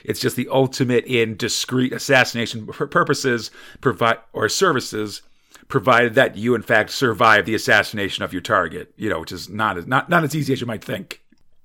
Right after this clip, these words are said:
So let's go from regular Mega City crime ridiculousness to me-, Mega City disaster ridiculousness as the Shavo Foam factory explodes,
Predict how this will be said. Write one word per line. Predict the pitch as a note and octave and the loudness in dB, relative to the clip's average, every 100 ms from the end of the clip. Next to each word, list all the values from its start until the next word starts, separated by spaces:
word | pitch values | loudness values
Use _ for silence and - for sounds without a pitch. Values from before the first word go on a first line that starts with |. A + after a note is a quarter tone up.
| _ | _
So | - D3 | -4 4
let's | D#3 - | 4 6
go | E3 | 0
from | D3+ D#3+ B2+ A2+ - - - | 2 0 0 -2 -14 -20 -18
regular | G2+ C3 D3 D3 C#3 C3+ A#2+ - - | 2 6 8 8 6 6 4 0 0
Mega | C3+ C#3 | 2 4
City | C#3 D3+ C3+ | 2 2 0
crime | A2+ - C#3 C#3+ D#3+ D3 | 0 -4 0 2 2 2
ridiculousness | B2 B2 B2 A#2 - A#2 A2+ - | 2 2 2 0 0 -2 -2 -2
to | - B2 G#2+ | 0 0 0
me-, | A2 - | -4 -2
Mega | C3+ C#3 B2 | 2 4 2
City | C#3 B2 A2 | 0 0 -2
disaster | A#2 F#2 A#2+ C#3 - C3 G#2 | -4 -2 2 2 0 0 2
ridiculousness | G#2 G#2+ - G#2 F#2+ G2 G2 - - - - | 2 -2 -2 -4 -4 -6 -8 -8 -14 -20 -14
as | - A#2+ G#2+ | -4 -4 -2
the | A#2+ G#2 - | -4 -6 -8
Shavo | - - C3+ D#3+ D#3 D#3 D#3 | -2 2 4 2 4 4 4
Foam | - D3+ D#3 D#3+ D3 | -2 -4 -2 -4 -6
factory | - D3+ D3+ - D#3 D#3 | -2 0 0 -4 -2 -2
explodes, | D3 - D#3+ E3+ C#3+ D3 C#3 | -4 -8 -2 2 4 2 -2